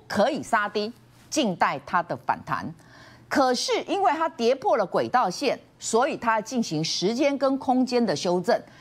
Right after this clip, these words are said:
那为什么要需要时间的修正？是来自于它的周K D是向下的。所以台北股市，我说最强的走法，吼，它就是以盘带跌。但是因为它的轨道线跌破，它现在已经进行空间修正，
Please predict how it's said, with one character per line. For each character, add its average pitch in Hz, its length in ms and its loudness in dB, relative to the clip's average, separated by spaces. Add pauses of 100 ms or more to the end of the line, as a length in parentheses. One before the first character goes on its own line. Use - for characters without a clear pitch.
那 330 180 2
为 349 260 2
什 202 220 -2
么 131 80 -2
要 175 60 -2
需 226 220 -2
要 202 140 4
时 156 240 -4
间 196 160 0
的 160 120 0
修 156 200 0
正？ 160 220 2 (240)
是 320 140 0
来 214 260 2
自 277 180 -4
于 196 60 0
它 233 160 2
的 190 100 -2
周 202 260 2
K 202 200 0
D 190 160 -2
是 180 160 -2
向 156 220 2
下 127 200 -2
的。 - 60 -16 (1400)
所 508 180 2
以 339 40 -4
台 370 180 2
北 427 140 -4
股 233 120 -2
市， 294 160 0
我 190 140 2
说 330 220 0
最 330 280 0
强 180 240 -2
的 190 80 2
走 170 220 0
法， - 240 -2 (240)
吼， - 180 0 (220)
它 233 140 2
就 220 120 -2
是 185 120 -6
以 135 100 -6
盘 113 240 -6
带 135 200 2
跌。 - 280 -18 (840)
但 - 120 4
是 339 140 -4
因 381 80 0
为 370 100 4
它 349 80 0
的 240 120 0
轨 175 420 2
道 359 260 2
线 202 240 -2
跌 139 160 -2
破， 226 260 0
它 262 140 -2
现 247 140 0
在 160 60 2
已 127 40 -2
经 175 140 -2
进 190 180 -2
行 139 160 -2
空 160 220 -4
间 147 220 0
修 127 240 -2
正， 131 180 0